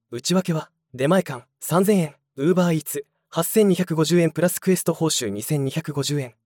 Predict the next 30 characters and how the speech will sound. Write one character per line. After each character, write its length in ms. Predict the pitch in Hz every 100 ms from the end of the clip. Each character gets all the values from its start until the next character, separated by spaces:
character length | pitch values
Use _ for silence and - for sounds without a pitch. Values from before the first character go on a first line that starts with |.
| _ _
と 200 | - 143
Uber 300 | 165 202 202
Eats 160 | 185 -
で 80 | 127
大 140 | 185
き 100 | -
く 80 | -
稼 220 | - -
げ 80 | 143
ま 60 | 139
し 60 |
た。 140 | - - _ _
私 320 | 127 190 202
が 80 | 202
稼 140 | 180
働 160 | 180 185
し 20 |
て 100 | -
い 40 | 202
る 80 | 196
地 140 | 214
域 120 | 180
で 60 | 156
は 120 | 104
珍 240 | 98 143 180
し 100 | 202
い 60 |
で 60 | 165
す 120 | -
ね。 160 | 113